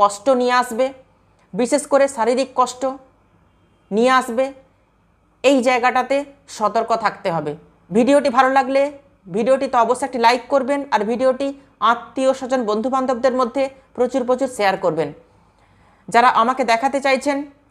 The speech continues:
আপনাদের পার্সোনাল জন্মকুণ্ডলী, তারা অবশ্যই বুকিং নাম্বারে ফোন করে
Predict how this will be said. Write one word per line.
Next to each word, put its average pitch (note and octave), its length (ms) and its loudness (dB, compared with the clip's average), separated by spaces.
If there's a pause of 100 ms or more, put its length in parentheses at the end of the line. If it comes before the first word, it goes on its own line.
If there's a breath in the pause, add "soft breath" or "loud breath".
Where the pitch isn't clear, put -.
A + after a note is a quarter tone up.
আপনাদের B3+ 480 2
পার্সোনাল B3+ 440 0
জন্মকুণ্ডলী, C4 640 2 (320)
তারা A3 140 2 (120)
অবশ্যই B3+ 420 0
বুকিং B3 280 -2
নাম্বারে B3 300 0
ফোন A#3 120 -2 (100)
করে B3+ 140 4